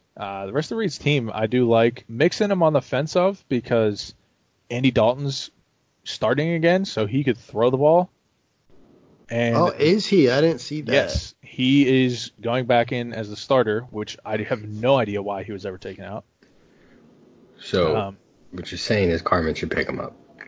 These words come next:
Speaker 1: Yeah.
Speaker 2: Mm, yeah. 'Cause, well,
Speaker 1: I probably would.
Speaker 2: yeah. Yeah.
Speaker 3: Well, I don't like
Speaker 2: Goff's
Speaker 3: Goff
Speaker 2: been terrible.
Speaker 3: at,
Speaker 1: No. Uh,
Speaker 3: at
Speaker 1: Goff
Speaker 3: all
Speaker 1: needs
Speaker 3: this year.
Speaker 1: to
Speaker 3: He, he's
Speaker 1: go
Speaker 3: been
Speaker 1: away.
Speaker 3: so bad.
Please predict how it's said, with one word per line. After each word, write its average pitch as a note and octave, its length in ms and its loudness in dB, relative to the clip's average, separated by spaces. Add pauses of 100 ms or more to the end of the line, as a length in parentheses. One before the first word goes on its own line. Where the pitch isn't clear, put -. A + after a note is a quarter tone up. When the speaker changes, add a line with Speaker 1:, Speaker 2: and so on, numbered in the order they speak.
(1500)
Speaker 1:
Yeah. C3+ 340 2
Speaker 2:
Mm, C3 360 -8
yeah. B2+ 380 2 (160)
'Cause, C3+ 180 -6
well, D#3+ 340 6
Speaker 1:
I - 40 6
probably D3 240 2
would. B2+ 220 4
Speaker 2:
yeah. A2 180 -6 (480)
Yeah. D2+ 260 -14 (260)
Speaker 3:
Well, F#2 160 0
I F#2 100 0
don't G#2 120 6
like F#2+ 120 4
Speaker 2:
Goff's - 140 4
Speaker 3:
Goff - 200 -2
Speaker 2:
been G#2 80 -10 (100)
terrible. G2+ 560 -14 (160)
Speaker 3:
at, - 140 -10
Speaker 1:
No. A#2 260 -4 (200)
Uh, A2 260 -4
Speaker 3:
at G2+ 80 -8
Speaker 1:
Goff B2+ 280 4
Speaker 3:
all F2 100 2
Speaker 1:
needs D#2 180 -2
Speaker 3:
this - 80 -10
year. - 180 -2
Speaker 1:
to B2 100 -6
Speaker 3:
He, F2+ 140 -12
he's - 160 -2
Speaker 1:
go A#2+ 200 2
Speaker 3:
been A2 100 0
Speaker 1:
away. G2+ 200 -4
Speaker 3:
so E2+ 160 -2
bad. D2 260 -6